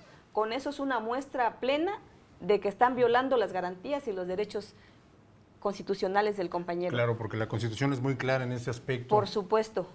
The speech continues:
Speaker 1: Eh, cada procesado tiene el derecho de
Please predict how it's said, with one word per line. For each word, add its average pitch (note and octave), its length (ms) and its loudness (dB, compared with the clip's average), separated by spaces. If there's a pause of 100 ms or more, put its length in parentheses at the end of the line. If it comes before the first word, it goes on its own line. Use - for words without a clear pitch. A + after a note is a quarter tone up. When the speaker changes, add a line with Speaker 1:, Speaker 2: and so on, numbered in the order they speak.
(320)
Speaker 1:
Eh, G3 440 0
cada B3 640 4
procesado G#3 520 -2
tiene G#3+ 920 -2
el E3+ 160 -4
derecho G3 420 -4
de E3+ 400 -4